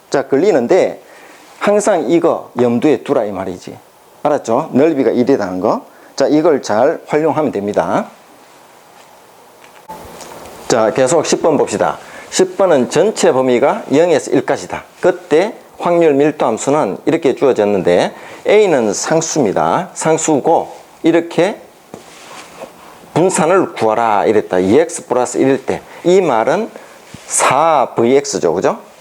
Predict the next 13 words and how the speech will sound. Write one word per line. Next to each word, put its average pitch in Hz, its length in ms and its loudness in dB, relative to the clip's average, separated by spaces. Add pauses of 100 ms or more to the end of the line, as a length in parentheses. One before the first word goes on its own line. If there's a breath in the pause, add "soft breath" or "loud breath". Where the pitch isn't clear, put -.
(120)
이거는 170 280 4
없어지고 123 680 0 (120)
제곱이지. 113 460 0
그죠? 107 260 0 (120)
사 135 280 -2
브이 117 220 2
엑스. - 300 -4 (120)
이걸 175 300 4
구하라 120 220 0
이 120 80 0
말인데 131 500 0 (440 loud breath)
그럼 139 240 0
먼저 104 640 0